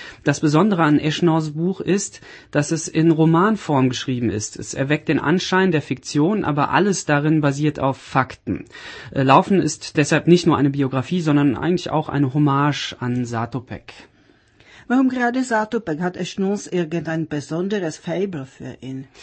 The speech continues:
Speaker 1: Ja, ich, äh, ich gehe davon aus, denn sonst hätte er ihn nicht als Hauptfigur eines Romans ausgewählt. Äh, Echenoz schreibt über Satopek wie über einen Nachbarsjungen. Er nennt ihn öfters unser Emil. Äh, das hat mich anfangs etwas irritiert,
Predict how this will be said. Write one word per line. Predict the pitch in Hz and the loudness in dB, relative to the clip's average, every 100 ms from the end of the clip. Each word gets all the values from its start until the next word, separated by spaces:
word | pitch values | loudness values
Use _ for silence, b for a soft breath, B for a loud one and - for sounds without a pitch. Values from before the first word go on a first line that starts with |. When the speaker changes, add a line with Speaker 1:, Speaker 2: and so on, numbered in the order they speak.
| B B | B B
Speaker 1:
Ja, | - 151 | -4 -2
ich, | 147 - - | -2 -4 -8
äh, | 147 143 | -4 -4
ich | 135 | -4
gehe | - 170 | 2 4
davon | 160 - 151 | 4 0 -4
aus, | 131 160 160 | 0 0 0
denn | 147 139 | -2 0
sonst | 143 156 | 0 -2
hätte | 160 156 | -4 -4
er | 151 | -2
ihn | 156 | 0
nicht | 156 175 - | 0 -2 -6
als | 135 - | -8 -6
Hauptfigur | 147 180 - 135 147 | -6 -6 -6 -4 -2
eines | 107 139 - | -2 -6 -4
Romans | 135 135 147 160 | -4 -2 -2 -4
ausgewählt. | - 127 165 - 143 147 175 175 B B B B - | -4 -6 -6 -6 -4 -2 -2 -6 B B B B -6
Äh, | 151 147 123 - | 0 0 -2 -4
Echenoz | 156 147 170 190 202 | -2 2 2 2 -2
schreibt | - 170 196 | -4 -2 -2
über | 156 156 | -2 -2
Satopek | 139 143 160 151 151 | 0 -2 -2 -6 -6
wie | 160 165 | -4 -4
über | 151 | 0
einen | 113 156 151 | 0 2 2
Nachbarsjungen. | 165 - - 107 104 - 101 87 87 | 0 -6 -4 -4 -4 -8 -8 -8 -8
Er | 117 | -6
nennt | 127 139 | -4 -2
ihn | 143 | -2
öfters | 135 147 - 131 - | -4 -6 -6 -8 -6
unser | - 180 180 151 135 | -2 2 2 0 -2
Emil. | 139 160 185 185 190 185 B B B B - | 2 2 2 2 0 -2 B B B B -8
Äh, | 135 139 | -4 0
das | 143 185 | 0 -2
hat | 185 | -2
mich | 160 135 | -2 0
anfangs | 180 185 180 175 | 0 4 2 2
etwas | - 180 196 165 | -4 -4 -2 -2
irritiert, | 160 156 147 - 185 180 190 | -2 -2 -2 -4 -2 -2 -4